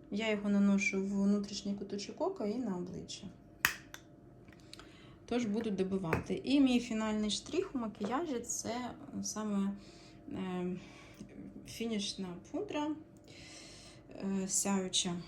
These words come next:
Це Physicians Formula в мене. Але ще тут трішки я додала розсипчатої пудри від Ламель.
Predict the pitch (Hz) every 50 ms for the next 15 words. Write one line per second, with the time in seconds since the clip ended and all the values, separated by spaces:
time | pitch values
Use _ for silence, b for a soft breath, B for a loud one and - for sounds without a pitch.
0 | B B B B - - - - 247 262 262 240 208 202 220 226 - - 196 190
1 | 190 - - - 180 170 170 180 196 208 226 247 262 262 269 277 277 277 277 285
2 | 285 277 - - - - - - - - - - B B B B B B B B
3 | B - 196 196 220 262 269 269 - 226 208 - 208 196 - 208 233 247 - -
4 | - 202 208 208 196 202 196 196 190 190 196 202 208 202 202 196 - 214 208 202
5 | - - - - 190 190 190 - - - 214 202 196 196 190 190 190 190 190 185
6 | 185 190 208 247 330